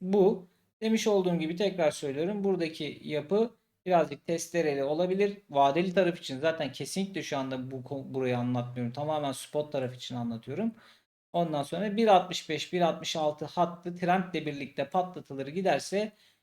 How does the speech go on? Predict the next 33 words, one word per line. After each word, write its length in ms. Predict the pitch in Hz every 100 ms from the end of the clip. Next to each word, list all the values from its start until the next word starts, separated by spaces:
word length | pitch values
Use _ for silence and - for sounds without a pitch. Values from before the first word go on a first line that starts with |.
| _ -
e, 760 | 147 143 139 139 135 131 127 147
buradaki 760 | 190 170 143 127 190 196 - -
üç, 240 | 180 175
üç 180 | 180 -
buçuk 300 | 147 131 -
dolar 240 | 139 151
seviyesine 640 | 151 156 135 131 127 127 123
kadar, 420 | 135 151 196 - _ _ _ _
e, 440 | 139 139 135 131 131
arkadaşı 520 | 175 170 147 131 -
getirmeleri 720 | 156 156 139 127 127 175 196 -
mümkündür. 580 | 156 160 143 135 170 165
Zaten 420 | 165 160 151 160
buradaki 380 | 170 147 131 139
yapının 540 | 151 160 160 135 123
da 120 | 123
T 260 | 127 160 -
P 220 | 127 120
bir 180 | 127 123
kısmı 280 | 123 - 123
yani 280 | 120 120
bayrağın 420 | 147 143 131 123 123
T 240 | 143 131
P 200 | 131 120
biri 200 | 117 123
de 200 | 165 175
önce 600 | 175 160 139 131 123 127
şuralardadır 800 | - - 160 127 117 113 117 123
muhtemelen. 720 | 120 120 - 123 135 170 170 -
İki 220 | - 131
buçuk 300 | 123 - -
dolar 260 | 123 117
falan. 460 | 113 131 175 190 -